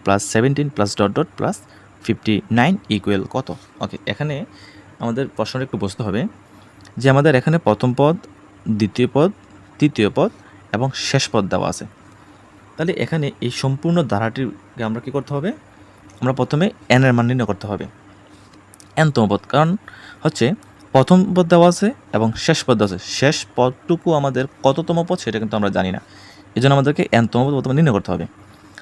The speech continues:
তারপর একটা কাজকে এখানে সমান সমান দিয়ে কত বলছে, তার মানে কি এই যে ধারাটা এখানে আছে,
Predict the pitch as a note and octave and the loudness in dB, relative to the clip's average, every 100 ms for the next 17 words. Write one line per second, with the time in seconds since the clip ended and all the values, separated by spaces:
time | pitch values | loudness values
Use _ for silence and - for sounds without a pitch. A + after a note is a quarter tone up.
0 | - C#3+ D3+ E3 E3 D#3+ E3+ E3 C#3+ B2+ | 2 4 6 2 4 0 2 0 2 2
1 | C#3 D#3 E3+ E3 E3 - A#2+ G#2 G2 - | 2 4 2 2 0 0 2 2 0 -2
2 | B2+ D3 F3 B2 F#2+ - - - - - | 0 2 2 0 -8 -10 -20 -20 -14 -4
3 | B2 D3+ A2 G2+ G#2+ A2 C3+ C#3 F#2 G#2 | -2 2 4 4 4 0 0 -2 0 -2
4 | - | -2